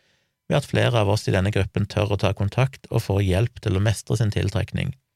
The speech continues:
Og for det andre bidra til å senke det slitsomme psykiske presset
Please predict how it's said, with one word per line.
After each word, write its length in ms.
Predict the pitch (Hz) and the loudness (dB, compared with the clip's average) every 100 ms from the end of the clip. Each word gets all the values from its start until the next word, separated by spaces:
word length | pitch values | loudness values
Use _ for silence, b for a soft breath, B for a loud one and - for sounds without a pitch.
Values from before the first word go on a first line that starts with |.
| _ _ _ _ _ - | _ _ _ _ _ -6
Og 80 | 147 | -2
for 160 | 160 | 0
det 80 | 147 | 2
andre 220 | 92 104 107 | 2 0 0
bidra 300 | 95 98 104 | 0 0 0
til 140 | 117 | 0
å 80 | 104 | 0
senke 340 | - 87 - 104 | 0 -2 -2 -4
det 140 | 107 | -2
slitsomme 420 | - 92 - 104 98 | -2 -4 -2 -2 0
psykiske 480 | 95 95 95 - - | -2 0 -2 -4 -4
presset 460 | 92 - - 90 | -4 -2 0 -2